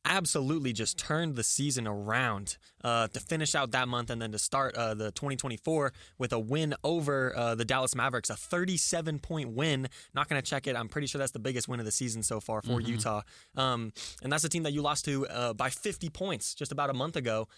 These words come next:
Speaker 1: And then you come in, they come in to the Delta Center and you get a big win there. And then they also beat the Heat on the thirtieth. That was a game that maybe they weren't expected to win.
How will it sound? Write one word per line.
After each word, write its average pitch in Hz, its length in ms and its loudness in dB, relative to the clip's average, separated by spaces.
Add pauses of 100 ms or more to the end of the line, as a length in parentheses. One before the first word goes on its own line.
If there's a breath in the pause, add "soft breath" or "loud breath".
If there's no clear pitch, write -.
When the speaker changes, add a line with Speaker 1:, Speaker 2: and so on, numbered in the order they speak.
(180 loud breath)
Speaker 1:
And 135 120 -2
then 127 100 0
you 123 100 -2
come 151 220 0
in, 135 160 2
they 139 140 2
come 143 180 -2
in 123 240 0
to - 140 -4
the 127 100 -2
Delta 135 260 0
Center 113 260 0
and 107 120 -2
you 110 60 -4
get 120 120 0
a 107 60 -2
big 117 240 -2
win 117 220 -2
there. 120 320 0 (320 soft breath)
And 120 120 0
then 123 100 0
they 123 100 2
also 151 320 0
beat 147 180 0
the 156 80 0
Heat - 380 0 (180 loud breath)
on 139 120 2
the 135 60 0
thirtieth. 156 440 2
That 127 100 2
was 139 140 2
a 135 40 2
game 135 180 0
that 127 100 2
maybe 131 160 0
they 135 100 0
weren't 135 180 -2
expected 139 380 -4
to 123 80 0
win. 160 380 0